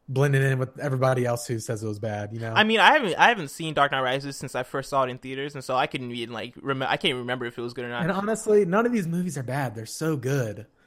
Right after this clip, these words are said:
Speaker 1: It's just
Speaker 2: Yeah.
Speaker 1: subjective to other, you know.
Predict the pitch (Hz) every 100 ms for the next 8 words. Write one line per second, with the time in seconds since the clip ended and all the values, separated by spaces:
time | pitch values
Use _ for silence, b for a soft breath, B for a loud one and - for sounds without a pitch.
0 | B B 151 202 160 208 151 120 147 147
1 | 147 143 127 139 127 123 123 117 117 120
2 | 113 110